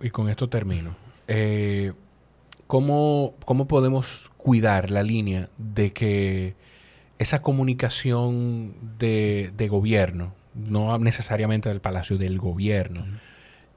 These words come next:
Speaker 1: y de las instituciones gubernamentales, no se convierta en propaganda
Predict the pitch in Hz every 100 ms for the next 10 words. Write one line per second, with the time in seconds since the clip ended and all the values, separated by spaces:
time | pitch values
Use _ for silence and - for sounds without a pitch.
0 | _ 110 104 101 98 90 95 95 - 110
1 | 107 113 110 107 107 104 95 98 98 123
2 | 120 104 104 104 107 104 92 101 95 95
3 | 92 92 92 - 98 92 90 95 90 87
4 | 90 87